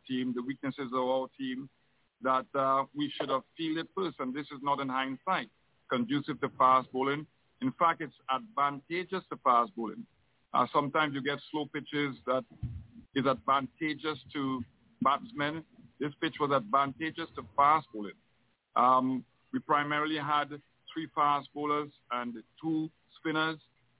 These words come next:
and the early morning moisture would have assisted both fast bowlers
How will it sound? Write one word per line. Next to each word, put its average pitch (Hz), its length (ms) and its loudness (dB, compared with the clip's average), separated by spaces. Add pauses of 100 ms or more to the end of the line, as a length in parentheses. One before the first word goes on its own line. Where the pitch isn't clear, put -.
(260)
and 123 160 0
the 143 140 -2
early 160 200 0
morning 156 400 -2
moisture 139 560 -4
would 123 160 -8
have 123 100 -8
assisted 139 600 -6 (200)
both 180 240 4 (100)
fast 139 320 6
bowlers 131 320 -4